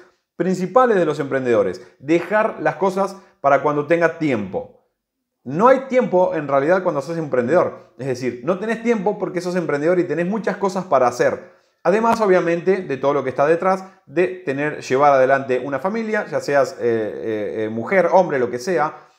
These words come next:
este, atender a tus hijos, atender a tu pareja, eh, la familia, tíos, primos, hermanos, padres, lo que sea.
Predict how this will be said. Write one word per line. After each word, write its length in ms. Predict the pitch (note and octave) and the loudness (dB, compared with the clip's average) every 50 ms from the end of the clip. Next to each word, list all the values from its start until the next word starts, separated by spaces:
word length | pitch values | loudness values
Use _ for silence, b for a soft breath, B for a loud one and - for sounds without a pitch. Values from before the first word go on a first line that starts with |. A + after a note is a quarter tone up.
| B B _ | B B _
este, 560 | A2+ A#2 A#2 A#2+ A#2+ A2+ A2+ A2+ A2+ A2 A2 | -10 -10 -4 0 2 4 4 4 4 2 2
atender 340 | A2+ - - D3 D#3 E3+ E3+ | 2 0 0 -2 0 2 2
a 100 | D#3 C#3+ | 2 2
tus 160 | D3+ E3 D#3 F#3 | 0 -4 -4 -4
hijos, 420 | G#3 G3+ - - G3 G3 F#3 F3+ | -4 -4 -2 0 0 0 2 0
atender 300 | E3 C#3 C#3 C#3+ D3+ D3+ | -2 -2 -4 -4 -2 -2
a 100 | D#3 - | -2 -2
tu 80 | D3 D3 | -2 0
pareja, 680 | F3 F3+ F#3 F#3 F3+ F3 F3+ F3+ F3 F3+ F3 F3 E3+ B B B B B B | 2 2 2 2 0 0 0 2 2 2 2 0 -6 B B B B B B
eh, 840 | - B2 B2+ B2 B2 B2 B2 A#2+ A#2+ A#2+ A#2 A#2 A2+ A2 G2+ F#2 G#2 A2 | -4 -2 0 2 2 4 4 6 6 4 4 2 0 -2 -6 -12 -14 -6
la 120 | - G3+ G#3 | -4 -2 0
familia, 840 | - F#3+ D3+ D3 D#3 D#3+ D#3+ D#3+ D#3 E3 D#3+ D#3+ D#3+ D#3+ D#3 D3+ - | 0 -2 0 -2 -2 -2 0 2 4 6 6 6 6 6 4 2 0
tíos, 280 | - F3 F3+ F3+ F3 F3 | -2 2 4 4 4 4
primos, 380 | F3+ E3+ E3+ F3 E3+ E3 D#3+ | 2 0 0 0 0 -2 -2
hermanos, 520 | D#3 C#3+ D3+ D#3+ D#3 D3+ D3+ D3+ D3+ D3 - | -4 -4 -4 -4 -6 -4 -4 -6 -6 -8 -4
padres, 420 | - D#3 D3 C#3+ C3 B2+ C3 B2+ | 0 2 4 4 2 2 -2 -2
lo 100 | B2 B2+ | -2 -2
que 120 | A#2+ B2+ A#2+ | -2 -2 -2
sea. 440 | A#2+ A#2+ G#2+ F#2 F#2 - - _ | 0 -2 -2 -2 -4 -10 -18 _